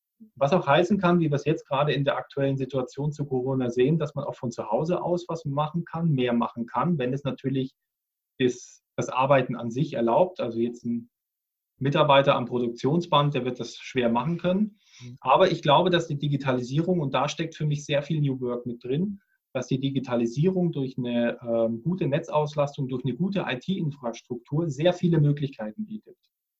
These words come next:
Speaker 1: Sei es über Teamcalls, über virtuelle Zusammenarbeitsmöglichkeiten, über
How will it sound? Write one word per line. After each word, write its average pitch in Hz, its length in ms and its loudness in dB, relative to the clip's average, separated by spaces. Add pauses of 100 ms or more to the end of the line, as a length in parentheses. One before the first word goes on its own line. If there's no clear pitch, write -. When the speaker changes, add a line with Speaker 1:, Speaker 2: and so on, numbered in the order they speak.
(320)
Speaker 1:
Sei 135 200 4
es 165 120 -2
über 143 520 8
Teamcalls, 143 680 0
über 147 240 0
virtuelle 147 520 0
Zusammenarbeitsmöglichkeiten, 117 1600 -2
über 151 480 4